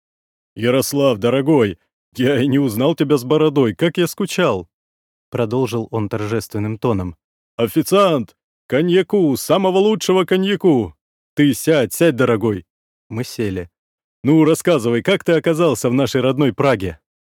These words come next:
«Я проездом, сегодня собирался уезжать». «Никаких сегодня!»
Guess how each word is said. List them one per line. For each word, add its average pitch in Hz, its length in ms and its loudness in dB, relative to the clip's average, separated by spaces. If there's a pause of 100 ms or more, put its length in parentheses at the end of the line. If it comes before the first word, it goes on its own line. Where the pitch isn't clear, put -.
(840)
«Я 107 320 -4
проездом, 113 720 -4
сегодня 143 420 -4
собирался 135 540 -4
уезжать». 123 580 -2 (680)
«Никаких 135 480 0
сегодня!» 147 640 2